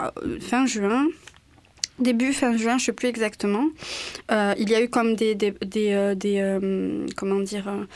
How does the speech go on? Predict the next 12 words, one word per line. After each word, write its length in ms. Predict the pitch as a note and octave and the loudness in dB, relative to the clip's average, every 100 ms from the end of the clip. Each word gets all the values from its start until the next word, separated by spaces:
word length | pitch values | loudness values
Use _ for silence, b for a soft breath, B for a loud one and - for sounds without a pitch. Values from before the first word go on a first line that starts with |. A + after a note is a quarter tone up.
| B B | B B
un 100 | A3+ | 0
déplacement 560 | A3 B3 B3+ A#3+ C4+ B3 | 2 4 4 4 4 2
d'objectifs 560 | A3+ G#3 G#3 - A#3 - | 2 0 -2 -4 -6 -4
de, 240 | G#3 G3+ | -2 0
de 100 | G3 | 2
la 140 | G3+ G3 | 0 0
part 180 | G3+ G3 | 0 -2
du 100 | G3 | -2
Cameroun 300 | G3+ G3+ G3 | 0 0 0
Racisé 340 | F#3+ G3+ F#3+ | -2 -2 0
en 100 | G3 | 2
Action. 380 | F#3+ F#3+ - | 2 -2 -2